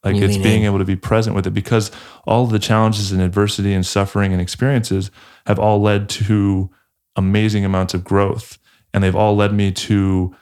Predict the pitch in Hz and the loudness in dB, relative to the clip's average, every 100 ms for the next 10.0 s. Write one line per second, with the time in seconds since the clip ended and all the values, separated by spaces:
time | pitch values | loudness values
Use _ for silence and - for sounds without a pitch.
0 | _ _ _ 101 87 101 95 90 - 160 | _ _ _ -8 -6 -6 -6 -6 -2 0
1 | 180 - - - - 95 85 85 - - | 0 -4 -12 -12 -10 -8 -6 -8 -8 0
2 | 104 98 92 - - - 120 107 104 104 | 2 4 2 -2 -10 -12 -4 0 0 -2
3 | - 110 107 120 120 120 113 110 110 110 | -2 -2 0 0 0 -2 -2 0 2 2
4 | 101 101 117 107 98 95 - - 101 104 | 0 0 -2 0 0 -2 -2 -4 -4 -2
5 | 98 95 - 95 104 98 98 101 98 98 | 0 -2 -2 -2 0 0 0 0 0 0
6 | 101 101 98 98 - - - - - - | 0 0 0 -4 -14 -20 -20 -20 -16 -4
7 | 135 110 107 110 104 110 104 107 110 101 | -2 0 -2 -2 -2 -2 -2 -2 -2 -2
8 | - 101 98 101 98 98 104 95 98 95 | -2 -2 0 0 -2 -2 -2 -2 -2 -4
9 | 87 92 104 98 110 113 107 95 - 101 | -6 -4 -2 0 0 0 -4 -6 -6 -6